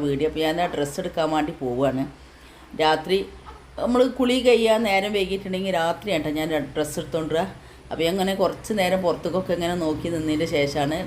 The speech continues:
ഡ്രസ്സും കാര്യങ്ങളൊക്കെ എടുത്തോണ്ട് വരാൻ വേണ്ടി പോയത്. പിന്നെ ഉണങ്ങാത്തുണ്ടെങ്കിൽ ഞാൻ റൂമിൽ തന്നെ ഒരു സ്റ്റാൻഡ് ഉണ്ട്, അതിലേക്ക് വെച്ചുകൊണ്ട് ഇട്ട് കൊടുക്കുക ചെയ്യുക. ഇങ്ങനെ ബോറടിക്കുമ്പോൾ ഇങ്ങനെ പോയി നിൽക്കാനൊക്കെ വല്ല തെ-, ഇതാണുള്ള സ്ഥലമാണ്. പിന്നെ വലിയ ബോറടിയൊന്നും അടിക്കൂല. നമ്മൾ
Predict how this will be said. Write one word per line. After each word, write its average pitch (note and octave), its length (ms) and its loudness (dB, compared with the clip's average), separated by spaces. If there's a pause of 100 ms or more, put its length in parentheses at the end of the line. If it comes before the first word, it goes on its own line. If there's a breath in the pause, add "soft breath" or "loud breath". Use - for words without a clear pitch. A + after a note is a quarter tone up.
ഡ്രസ്സും C#3 380 -4
കാര്യങ്ങളൊക്കെ D3 500 2
എടുത്തോണ്ട് C3+ 340 -4
വരാൻ C#3+ 180 0
വേണ്ടി C3 240 -4
പോയത്. A#2 320 -2 (640 loud breath)
പിന്നെ F#3 260 2
ഉണങ്ങാത്തുണ്ടെങ്കിൽ F3+ 680 0
ഞാൻ E3 160 2
റൂമിൽ D3 320 2
തന്നെ D3 140 2 (100)
ഒരു D3+ 160 -2
സ്റ്റാൻഡ് C#3 420 -2
ഉണ്ട്, B2+ 140 -2 (120)
അതിലേക്ക് C#3+ 420 -2 (120)
വെച്ചുകൊണ്ട് D#3+ 460 0 (200)
ഇട്ട് C#3 200 -6
കൊടുക്കുക C#3+ 360 0
ചെയ്യുക. A#2 240 -6 (640 loud breath)
ഇങ്ങനെ A3 280 2 (200)
ബോറടിക്കുമ്പോൾ B3+ 640 4
ഇങ്ങനെ C4 240 2
പോയി A3+ 220 2
നിൽക്കാനൊക്കെ G#3+ 680 -2
വല്ല G#3 140 2 (520)
തെ-, E3 300 0
ഇതാണുള്ള D#3+ 420 2
സ്ഥലമാണ്. C3+ 440 0 (100)
പിന്നെ E3+ 200 -2 (140)
വലിയ D#3 300 2
ബോറടിയൊന്നും G#3 460 4
അടിക്കൂല. F#3 420 -4
നമ്മൾ E3+ 160 -4